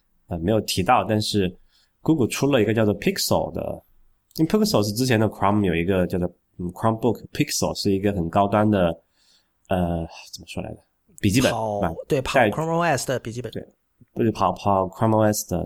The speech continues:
Speaker 1: 高端的带触屏的笔记本。
Speaker 2: 嗯。
Speaker 1: 那其实上次他们发布了一个叫 Pixel C 的一个类似于 Surface 的一个，一个设备，它跑的是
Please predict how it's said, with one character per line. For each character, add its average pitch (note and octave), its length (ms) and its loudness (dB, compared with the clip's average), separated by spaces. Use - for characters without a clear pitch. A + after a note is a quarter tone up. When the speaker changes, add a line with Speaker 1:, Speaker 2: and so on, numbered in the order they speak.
Speaker 1:
高 G#2 160 2
端 G#2 220 2
的 F#2 120 0
带 F#2+ 200 0
触 - 220 -6
屏 G2 120 -4
的 F#2 100 0
笔 F2+ 100 -6
记 - 120 -8
本。 - 140 -8
Speaker 2:
嗯。 B2+ 80 -10
Speaker 1:
那 C3+ 80 2
其 C3+ 140 0
实 C#3+ 100 0
上 C#3 300 2
次 B2+ 140 -4
他 B2 120 2
们 A2+ 100 0
发 A#2 220 0
布 A#2 100 -4
了 G2+ 100 0
一 - 20 -4
个 G3 60 -4
叫 G#2 160 0
Pixel - 420 -4
C C#3 440 -2
的 F#2+ 160 0
一 F2+ 220 0
个 B2+ 260 0
类 C#3+ 260 4
似 B2 300 0
于 A2+ 100 2
Surface - 880 -2
的 E2 480 -4
一 F2 160 -2
个， F2 200 0
一 F2 120 -4
个 F#2+ 80 -2
设 F#2+ 240 2
备， E2+ 180 -2
它 C#3 120 0
跑 E2+ 260 -2
的 F2+ 100 -4
是 F2+ 560 0